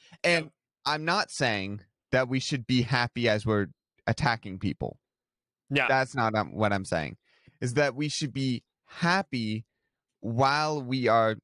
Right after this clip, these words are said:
Speaker 1: fighting the good fight, in a sense, while we are trying to bring people in, right? Trying to convince people, evangelizing,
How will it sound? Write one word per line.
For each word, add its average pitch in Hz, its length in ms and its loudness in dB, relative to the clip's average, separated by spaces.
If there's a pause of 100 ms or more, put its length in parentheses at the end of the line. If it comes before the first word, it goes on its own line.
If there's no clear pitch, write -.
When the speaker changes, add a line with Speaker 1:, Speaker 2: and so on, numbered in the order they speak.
(140)
Speaker 1:
fighting 147 480 0
the 127 100 2
good 117 220 0
fight, 104 260 0
in 101 140 -4
a 95 80 -4
sense, - 420 -8 (140)
while 131 420 2
we 123 360 2
are 107 460 4 (1120)
trying 180 380 2
to 160 100 0
bring 131 440 0
people 110 400 0
in, 90 420 -2
right? 107 240 0
Trying 127 280 0
to 139 100 -10
convince 117 460 -2
people, 104 480 -2 (720)
evangelizing, 113 920 2